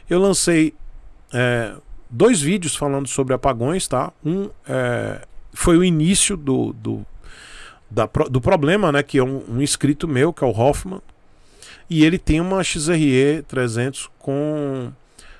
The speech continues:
menos de mil quilômetros rodados que tá dando os apagões.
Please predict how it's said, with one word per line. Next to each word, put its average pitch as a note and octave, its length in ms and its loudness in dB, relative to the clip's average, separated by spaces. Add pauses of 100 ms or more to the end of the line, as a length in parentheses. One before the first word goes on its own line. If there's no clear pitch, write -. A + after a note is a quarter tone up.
(160)
menos E3+ 420 0
de C#3+ 80 2
mil C#3 180 2
quilômetros B2 580 -2
rodados B2 540 0
que F3 140 -12
tá F3+ 280 0
dando E3 280 -6
os D#3 80 -2
apagões. D3 680 -2